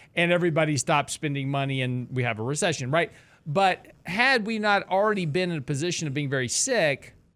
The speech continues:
or, or, or, or very weak, then the economy wouldn't have gotten sick from, from the virus, right? So this is, this is the kind of the analogy is, you know, when you're healthy,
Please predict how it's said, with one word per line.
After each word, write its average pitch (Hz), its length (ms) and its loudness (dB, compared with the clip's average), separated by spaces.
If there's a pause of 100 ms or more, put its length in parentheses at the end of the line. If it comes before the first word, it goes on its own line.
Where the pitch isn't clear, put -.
(840)
or, 151 140 0
or, 147 320 2
or, 143 220 2
or 147 120 2
very 139 280 2
weak, 170 520 0
then 156 560 -2
the 143 140 0
economy 170 520 -4
wouldn't 139 260 -2
have 120 140 -4
gotten 127 280 0
sick - 380 -2
from, 120 440 -6
from 117 180 -6
the 107 80 -6
virus, 104 360 -6
right? 113 180 -4
So 131 140 -4
this 139 240 -4
is, 127 160 -4
this 131 240 -4
is 123 140 -6
the 117 160 -10
kind 139 220 -4
of 120 100 -4
the 120 100 -2
analogy 117 720 -2 (560)
is, 131 500 -2 (160)
you 143 140 -4
know, 123 220 -2 (500)
when 151 220 -4
you're 220 160 2
healthy, 165 560 -2